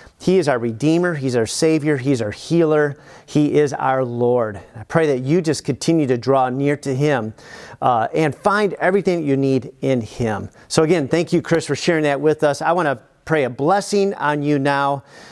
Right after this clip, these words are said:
Uh, love you. Hope to see you soon. But let me, let me close this video with the Lord's blessing, okay? "And now may the Lord bless you and keep you. The Lord make his face shine upon you and be gracious to you. And the Lord lift up his countenance upon you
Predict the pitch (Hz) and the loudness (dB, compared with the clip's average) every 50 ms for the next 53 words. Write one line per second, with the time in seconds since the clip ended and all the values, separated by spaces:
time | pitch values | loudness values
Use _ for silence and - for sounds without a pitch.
0 | - - - 143 127 117 110 113 156 185 208 160 165 196 208 208 208 196 190 190 | -20 -8 -2 0 0 0 2 2 2 2 2 0 0 0 2 4 4 2 2 0
1 | - - - - 170 185 185 - 143 - - 190 185 180 170 151 - - - 180 | -4 -8 -6 -2 -2 -2 -2 -4 -6 -4 -2 0 2 2 2 2 0 -2 0 0
2 | 175 175 175 170 131 139 135 151 185 190 185 170 156 147 - 139 156 160 165 135 | 2 2 2 0 0 0 0 0 0 2 2 0 0 -2 -2 -2 -2 -2 -2 -2
3 | - - 170 175 170 151 - 151 143 131 - 127 139 151 143 151 147 139 135 131 | -2 0 0 0 0 0 -2 -2 -2 -2 -2 0 0 2 2 4 2 2 2 0
4 | 135 135 139 135 - 143 131 127 135 135 131 120 104 - 131 127 117 110 - - | -2 -4 -4 -4 -2 -2 0 0 2 0 0 -2 -2 -2 0 0 0 0 -2 -6
5 | 117 113 113 - - 143 143 151 180 185 - - - - - - - - - - | -6 -8 -6 -2 0 2 2 2 0 -4 -8 -16 -20 -20 -20 -20 -20 -20 -12 -4
6 | - 123 139 156 170 170 165 156 151 151 151 160 160 147 139 127 143 143 143 156 | 0 2 2 2 2 2 2 2 2 2 2 2 2 0 0 0 0 2 2 2
7 | 190 196 - - - 170 185 190 196 196 208 208 185 165 175 - 123 120 110 - | 0 0 -4 -8 -6 -2 2 2 4 2 2 0 -4 -8 -12 -10 -10 -10 -10 -6
8 | - - 185 185 175 - 175 185 180 185 196 190 180 - _ _ _ _ _ _ | -2 0 0 0 0 0 2 2 2 2 0 -2 -6 -14 _ _ _ _ _ _
9 | _ - - - - - - 143 143 147 151 151 147 151 147 143 - 147 131 - | _ -20 -20 -20 -8 -2 0 2 2 4 2 2 2 0 0 0 -2 -2 -4 -2
10 | - 160 160 151 139 - - - - - - 151 147 139 127 - - - 160 160 | 0 2 2 0 0 -4 -12 -14 -6 -2 -2 0 0 0 -2 -4 -4 -2 -2 0
11 | 165 170 165 165 165 165 165 165 170 - 151 143 123 139 139 127 117 131 139 143 | 0 0 0 0 2 2 0 0 -2 -4 -4 -2 0 0 -2 0 2 2 2 2
12 | 156 143 - 160 143 - - - 165 151 139 147 143 139 135 131 123 117 - - | 2 0 -2 -4 -6 -4 -2 -2 0 2 2 4 4 4 2 2 -2 -6 -14 -20
13 | - - - - - - - - - 139 139 135 131 135 143 151 147 135 131 135 | -20 -20 -20 -20 -20 -20 -6 -2 0 2 2 2 2 2 2 2 2 2 2 2
14 | 151 151 147 - 165 147 - 143 135 - - - 170 151 151 151 139 151 151 143 | 0 0 0 0 -2 0 0 -2 -4 -2 -2 0 0 0 0 0 -2 -2 -2 -2
15 | - 160 143 - 143 135 120 117 107 104 101 101 101 101 107 | -2 -4 -4 -2 -2 -2 -2 -2 -2 -4 -6 -6 -8 -10 -12